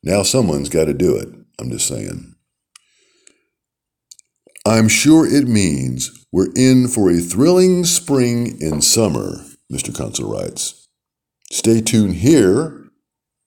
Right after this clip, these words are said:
Spring, summer, and beyond. James Kunstler will phone one in for us, uh, Zoom one in here with Jim and I from Central Market North,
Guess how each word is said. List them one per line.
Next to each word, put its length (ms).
Spring, 720
summer, 340
and 140
beyond. 720
James 240
Kunstler 760
will 200
phone 300
one 120
in 160
for 280
us, 380
uh, 520
Zoom 220
one 160
in 160
here 580
with 180
Jim 180
and 100
I 240
from 180
Central 280
Market 260
North, 420